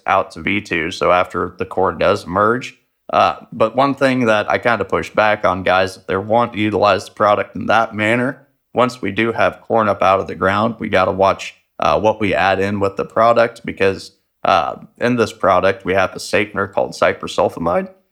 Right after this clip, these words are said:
and works really well to eliminate any response that we might see out of some of the H B P D inhibitors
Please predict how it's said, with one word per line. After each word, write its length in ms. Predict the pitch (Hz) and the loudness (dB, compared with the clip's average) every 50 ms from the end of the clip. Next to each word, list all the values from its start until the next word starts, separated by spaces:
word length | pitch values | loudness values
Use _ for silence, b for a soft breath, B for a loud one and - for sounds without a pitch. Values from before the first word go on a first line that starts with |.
| _ _ _ _ - | _ _ _ _ 0
and 300 | - 113 107 104 92 80 - | 0 2 2 0 -2 -4 -2
works 280 | 107 120 135 131 - - | 0 0 0 0 -2 -2
really 220 | 131 131 127 123 | 0 0 2 2
well 320 | 113 113 117 120 117 120 120 | 2 4 4 4 4 2 0
to 360 | - - 104 101 101 92 - - | 0 2 4 4 4 2 0 -2
eliminate 500 | 95 101 110 104 104 101 101 98 95 101 | -2 -2 -2 -2 -2 -2 -2 -2 -2 -2
any 240 | 101 101 98 95 92 | -2 -2 -2 -4 -6
response 580 | - - 95 92 - - - 98 104 101 95 | -6 -6 -6 -6 -4 -2 0 0 2 2 2
that 140 | - 87 - | 0 0 0
we 80 | 95 98 | 0 -2
might 280 | 98 90 98 - - | 0 0 0 0 -2
see 200 | - - 101 101 | -6 -6 -2 0
out 200 | 92 92 95 95 | 2 4 2 2
of 100 | 82 - | 0 -2
some 140 | - 87 95 | -4 -4 -2
of 40 | 98 | -2
the 120 | 95 92 | -2 -4
H 200 | 92 95 95 - | -4 -4 -4 -6
B 120 | - - 92 | -6 -6 -6
P 120 | - - - | -6 -6 -6
D 160 | 95 120 123 | -2 -2 0
inhibitors 680 | 123 120 123 123 120 120 120 123 120 120 117 - - | 0 0 0 0 0 0 0 0 -2 -2 -4 -8 -12